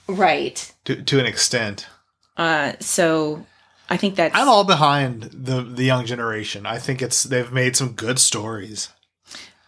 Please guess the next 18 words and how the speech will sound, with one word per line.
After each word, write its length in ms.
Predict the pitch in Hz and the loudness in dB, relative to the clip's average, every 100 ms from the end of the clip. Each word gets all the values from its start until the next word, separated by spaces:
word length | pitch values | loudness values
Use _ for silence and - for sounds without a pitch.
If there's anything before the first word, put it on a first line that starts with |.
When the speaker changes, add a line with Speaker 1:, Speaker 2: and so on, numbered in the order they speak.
| _ _ - | _ _ -2
Speaker 1:
You 100 | 254 | 2
know, 100 | 262 | 4
I've 120 | 247 | 4
always 240 | 269 269 | 4 2
had, 400 | 240 196 175 160 - | 2 0 0 -4 -8
uh, 400 | 170 156 151 160 _ _ | -6 -6 -8 -10 _ _
I've 100 | 214 226 | 0 4
always 200 | 247 226 | 4 2
been 100 | 196 | 0
of 120 | 165 | -2
a, 200 | 147 147 - _ _ _ - | -2 -4 -10 _ _ _ -16
a 40 | 180 | -12
couple 360 | - 202 185 | -6 -6 -4
of 100 | 156 - _ - | -6 -10 _ -8
different 320 | 190 175 - | -8 -8 -10
minds 320 | 160 151 151 | -10 -10 -8
about 260 | 156 156 - | -8 -8 -8
that. 280 | 95 - | -8 -8